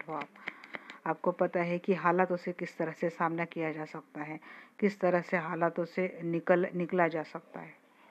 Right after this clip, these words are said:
ये आपको बड़े अच्छे से पता है। Temperance, जब आपके life में इतना बड़ा suddenly collapse हुआ था तो वहाँ पे, अ, जिस तरह से आप अपने आप को balance करने में लगे थे, ये person ने देखा है।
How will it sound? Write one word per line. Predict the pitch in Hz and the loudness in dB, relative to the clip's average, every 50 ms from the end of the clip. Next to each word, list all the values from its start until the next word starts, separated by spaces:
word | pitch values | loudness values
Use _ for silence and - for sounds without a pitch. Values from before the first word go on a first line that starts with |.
| - - _ _ _ _ - 170 | -20 -20 _ _ _ _ -10 -6
ये | 170 180 | -4 -2
आपको | 180 165 - - - - 175 | -2 -4 -4 -6 -10 -8 -4
बड़े | 170 160 170 | -2 -2 -2
अच्छे | - - 165 - - - - 196 | -2 -4 -6 -10 -6 0 0 0
से | 170 - 185 175 | 0 0 -4 -4
पता | - 165 151 - 156 | -4 -6 -8 -8 -8
है। | 143 156 151 - _ _ _ _ - _ _ _ _ _ - - - - - - - - - - - - - - - _ - | -8 -8 -10 -14 _ _ _ _ -20 _ _ _ _ _ -20 -20 -20 -20 -20 -20 -20 -20 -20 -20 -20 -20 -20 -20 -6 _ 4
Temperance, | 226 196 175 160 175 170 160 156 143 - - - - - - - - - - - - - - 185 | 6 6 4 4 -4 -6 -6 -6 -8 -10 -14 -16 -16 -16 -18 -20 -20 -20 -20 -20 -20 -18 -6 0
जब | 185 214 214 226 | 4 8 10 12
आपके | 233 226 233 - 233 226 | 10 10 10 8 6 8
life | 220 208 208 196 208 - | 8 8 6 4 2 2
में | 214 214 | 4 4
इतना | 208 202 - 196 196 196 | 4 4 2 2 2 4
बड़ा | 190 185 196 196 | 4 4 4 4
suddenly | 196 - 185 175 175 175 180 185 | 2 2 0 0 2 2 2 0
collapse | 180 - 175 170 170 175 170 - - 175 | 2 2 2 4 4 2 2 0 -2 -2
हुआ | 165 160 160 160 | 0 0 0 -2
था | - - 165 160 | -2 -4 -4 -4
तो | - 170 170 | -4 -6 -4
वहाँ | 165 165 160 180 185 175 180 - | -2 -2 2 2 2 2 2 2
पे, | 190 185 175 - - - - - - - - - - | 0 0 0 -2 -8 -16 -18 -18 -16 -16 -16 -12 -8
अ, | - 165 165 165 160 160 160 - - - - - 190 | -4 -2 0 0 0 0 -2 -4 -8 -16 -10 -4 0
जिस | 185 202 202 - | 0 0 2 6
तरह | - 185 180 180 | 8 8 8 8
से | 175 - 185 | 8 6 6
आप | 170 165 | 8 8
अपने | 175 170 - 185 175 | 6 4 4 4 2
आप | 165 160 - | 2 2 4
को | - 180 | 4 4
balance | 165 156 151 156 160 175 180 - | 4 6 6 6 8 6 4 2
करने | - - 165 160 165 165 | 2 0 2 2 2 -2
में | 160 165 | -2 -4
लगे | 160 160 151 147 160 160 | -4 -6 -6 -4 -6 -6
थे, | - - 165 | -6 -6 -6
ये | 170 175 | -4 -4
person | 175 - 165 160 160 - - 190 190 | -4 -2 -4 -4 -4 -4 -2 -2 0
ने | 196 202 190 | 0 0 -2
देखा | 156 - 151 147 - - 156 | -2 -2 -4 -4 -4 -6 -6
है। | 151 156 156 - | -6 -6 -8 -10